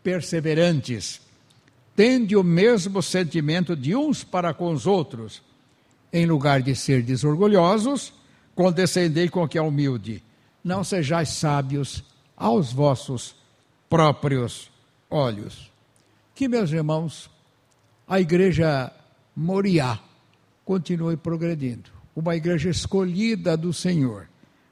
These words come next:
para viver os atos praticados de um cristianismo de amor, um cristianismo de fé e um cristianismo que expresse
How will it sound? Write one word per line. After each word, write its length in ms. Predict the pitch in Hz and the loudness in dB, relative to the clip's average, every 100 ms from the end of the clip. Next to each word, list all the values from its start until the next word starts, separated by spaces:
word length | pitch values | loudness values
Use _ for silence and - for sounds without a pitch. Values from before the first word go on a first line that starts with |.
| _ | _
para 260 | 175 180 175 | 0 2 2
viver 560 | 170 131 156 175 165 - _ _ _ _ _ _ - | 2 2 0 0 -4 -12 _ _ _ _ _ _ -2
os 300 | 220 139 185 | 0 2 2
atos 800 | 220 208 - 220 180 - - _ _ _ _ - | 2 0 -6 -6 -6 -10 -14 _ _ _ _ 0
praticados 1080 | 196 185 185 - 165 123 95 101 92 - - _ _ _ _ | 0 0 -6 -2 0 0 -4 -14 -16 -20 -20 _ _ _ _
de 140 | 151 175 | -2 0
um 100 | 175 | 0
cristianismo 1080 | 190 196 156 175 160 147 151 135 156 165 - _ _ _ _ | 0 0 0 0 0 0 -2 -2 -6 -8 -12 _ _ _ _
de 180 | 139 165 | -2 2
amor, 600 | 160 156 165 196 196 - - _ _ _ _ _ _ _ | 4 6 8 6 4 -4 -20 _ _ _ _ _ _ _
um 120 | 175 | -4
cristianismo 840 | 160 190 175 - 170 160 143 147 160 | -2 -2 -2 0 -2 0 -2 -4 -4
de 160 | 156 | -4
fé 560 | 165 - 165 165 214 - _ _ _ _ _ _ _ | -4 4 6 6 4 -8 _ _ _ _ _ _ _
e 80 | 190 | 2
um 100 | 208 | 2
cristianismo 1000 | 226 233 - 214 202 202 165 123 113 92 _ _ _ _ | 0 -2 0 0 2 2 2 -2 -8 -12 _ _ _ _
que 120 | 185 | -2
expresse 960 | 196 151 - - 190 180 - - 123 | 0 0 -4 2 4 4 0 -6 -10